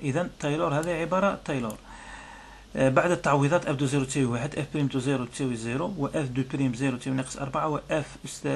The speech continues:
بريم دو تروا تساوي صفر، واف بريم دو كات تساوي ستة عشر. إذن بعد التعويضات العبارة ستصبح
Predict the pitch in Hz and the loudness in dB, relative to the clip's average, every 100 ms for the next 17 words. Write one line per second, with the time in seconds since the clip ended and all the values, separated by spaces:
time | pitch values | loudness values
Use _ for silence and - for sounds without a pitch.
0 | 135 135 131 151 147 135 131 147 160 - | 0 0 -2 -2 0 0 -2 -2 -4 -4
1 | 156 139 135 120 131 151 147 147 135 131 | -4 -4 -6 -6 -4 -6 -4 -2 -2 -2
2 | 165 147 - 165 170 196 214 - - - | -6 -8 -8 -4 0 0 -2 -12 -14 -12
3 | - - 185 170 127 139 127 143 139 151 | -6 0 4 6 4 2 0 2 2 2
4 | 143 135 123 123 139 165 147 135 127 127 | 0 -2 -2 0 0 -2 -2 -2 0 0
5 | 139 147 143 - 151 175 | 0 -2 -4 -6 -6 -6